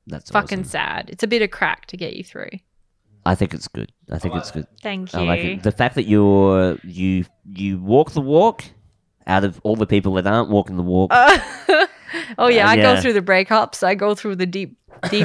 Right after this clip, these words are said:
Speaker 2: places.
Speaker 1: <laughs> No, we need, we need more of that, yeah. And this is fun, man, like, fucking having you on.
Speaker 2: Oh,
Speaker 1: I
Speaker 2: it's
Speaker 1: forgot,
Speaker 2: so
Speaker 1: I
Speaker 2: fun
Speaker 1: forgot.
Speaker 2: to be here. I love you guys.
Speaker 1: I forgot how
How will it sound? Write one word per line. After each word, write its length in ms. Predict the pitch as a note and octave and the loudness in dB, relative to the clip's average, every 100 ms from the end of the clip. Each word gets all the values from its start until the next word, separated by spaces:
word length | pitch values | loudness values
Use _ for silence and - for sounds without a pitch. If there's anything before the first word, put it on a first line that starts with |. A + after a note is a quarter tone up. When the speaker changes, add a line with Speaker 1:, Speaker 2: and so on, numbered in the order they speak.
| G3 | 4
Speaker 2:
places. 840 | F#3+ A3 A3+ G#3+ G#3+ G#3 A3+ F3 G3+ | 4 4 6 6 6 4 2 0 -2
Speaker 1:
<laughs> 60 | F#3 - F#3+ - G#2+ - - - - | -4 -4 -6 -6 -10 -10 -14 -6 0
No, 120 | A#3+ | 0
we 100 | G3 | 2
need, 200 | E3+ B2+ | 0 2
we 60 | F#3+ | 2
need 200 | A#3 C#3 | 0 0
more 200 | E3 C3 | 0 -2
of 80 | |
that, 200 | F#2 F2 F2+ | -6 -12 -8
yeah. 340 | F#2 E2+ D#2+ - | -6 -4 -8 -4
And 100 | A2 | -2
this 120 | C#3+ A#2+ | 0 -2
is 80 | |
fun, 360 | - A#2 G#2+ F2+ | -4 -2 -2 -2
man, 240 | F2 F2 E2 | -6 -6 -6
like, 260 | E2+ - | -6 -8
fucking 500 | - F#2 F#2 E2+ D2 _ _ | -6 -4 -4 -8 -12 _ _
having 260 | - F#2+ F2+ | -10 -6 -2
you 180 | F2 E2+ | 0 -2
on. 260 | E2 E2+ - | -2 -6 -10
Speaker 2:
Oh, 60 | - C#3 G2 | -6 -4 -4
Speaker 1:
I 220 | - - F#3 | -4 -2 0
Speaker 2:
it's 100 | D#4+ | 0
Speaker 1:
forgot, 180 | F4+ | 2
Speaker 2:
so 40 | F#4 | 4
Speaker 1:
I 180 | A3 C4 | 4 2
Speaker 2:
fun 240 | B3+ A#3+ | 2 2
Speaker 1:
forgot. 140 | G#4+ A#3+ | 2 0
Speaker 2:
to 60 | |
be 240 | G#3+ A3 C4 | 2 0 2
here. 180 | A#3 F#3 | 2 2
I 140 | F3+ | 0
love 260 | F#3+ G3 F#3+ | -2 -4 -4
you 100 | F#3+ | -4
guys. 380 | F3+ F3 F3 D3 | -2 -2 -4 -2
Speaker 1:
I 80 | C#3+ | 0
forgot 520 | D3+ C3+ D3 D#3 - | 0 2 2 0 -4
how 520 | A#2+ B2+ C3 C3 B2+ | -2 2 4 2 0